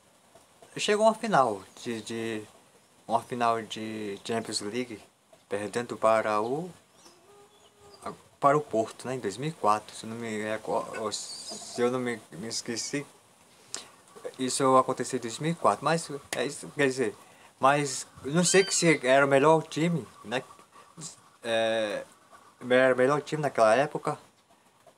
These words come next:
ou do P S G nessas últimas, quando chegou à final de Champions League, né?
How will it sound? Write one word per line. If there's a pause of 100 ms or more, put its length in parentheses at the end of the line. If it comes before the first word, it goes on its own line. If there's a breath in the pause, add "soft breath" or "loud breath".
(420)
ou
do
P
S
G
nessas
últimas, (240 soft breath)
quando
chegou
à
final
de
Champions
League,
né?